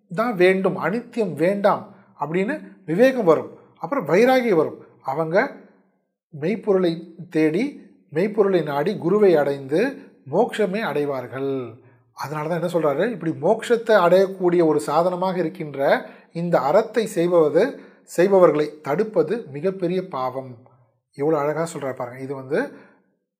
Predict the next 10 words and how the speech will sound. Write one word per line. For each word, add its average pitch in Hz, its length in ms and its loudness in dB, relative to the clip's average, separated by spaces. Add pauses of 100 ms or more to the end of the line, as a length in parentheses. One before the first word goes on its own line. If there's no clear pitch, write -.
(200)
ரொம்ப 185 360 -6
அழகான 160 540 -4
கம்பராமாயண 160 680 -4
பாடல்ல 131 460 -4
வருது 131 260 -8
இது. 160 140 -6
அங்க 165 440 -6
இது 156 220 -6
சொல்றாரு. 151 340 0 (600)
இப்போ 247 380 -6